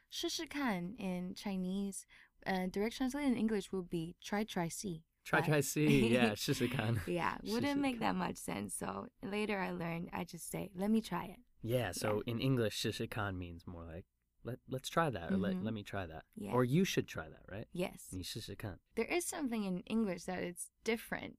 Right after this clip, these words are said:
Speaker 1: than Chinese, like the silent letters. For
Speaker 2: Silent
Speaker 1: Yes. <laughs>
Speaker 2: letters. Oh, I'm so sorry.
Speaker 1: <laughs> Yeah, so one, one time I was telling my host mom back in the States, like, "Hey, I wanna, do you wanna add some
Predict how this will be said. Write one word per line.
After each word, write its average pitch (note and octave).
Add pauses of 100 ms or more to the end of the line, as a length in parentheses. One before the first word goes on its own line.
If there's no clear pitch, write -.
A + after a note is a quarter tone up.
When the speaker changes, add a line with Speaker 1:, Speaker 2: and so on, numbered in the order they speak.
Speaker 1:
than G3+
Chinese, E3
like E3+ (100)
the G3+
silent G3+
letters. -
For -
Speaker 2:
Silent E3 (100)
Speaker 1:
Yes. F#3+
<laughs> -
Speaker 2:
letters. B3+
Oh, E3
I'm D#3
so D#3
sorry. D#3
Speaker 1:
<laughs> -
Yeah, G3+
so G#3 (340)
one, C4
one C#4+
time D#4
I B3
was A3+
telling A#3
my G#3+
host A3
mom G3+
back G3
in F#3+
the F#3
States, F#3+
like, G#3
"Hey, D#4
I -
wanna, A#3+ (360)
do A3
you A#3
wanna C4
add B3
some G#3+